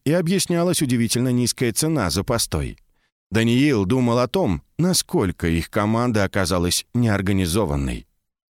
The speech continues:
Если бы не девчонка, которой и месяца от рождения не было, они бы даже не смогли нормально ответить на безобидный вопрос:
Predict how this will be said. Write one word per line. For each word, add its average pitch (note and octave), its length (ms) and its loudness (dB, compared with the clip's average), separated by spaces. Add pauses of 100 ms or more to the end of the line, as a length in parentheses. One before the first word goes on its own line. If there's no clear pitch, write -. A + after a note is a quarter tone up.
(240)
Если A#2+ 280 0
бы A2 220 0
не A2+ 200 0
девчонка, A2+ 760 -2
которой G2+ 520 -2
и D3 160 0
месяца C3+ 680 0
от D#2+ 100 -4
рождения F#2 560 0
не B2 180 0
было, D#2+ 340 -2 (320)
они A2 220 2
бы A#2 120 2
даже B2+ 220 0
не B2+ 100 0
смогли C3 400 0
нормально D3 520 0
ответить C#3+ 680 -2
на F#3 180 2
безобидный D3+ 600 0
вопрос: E3+ 520 -2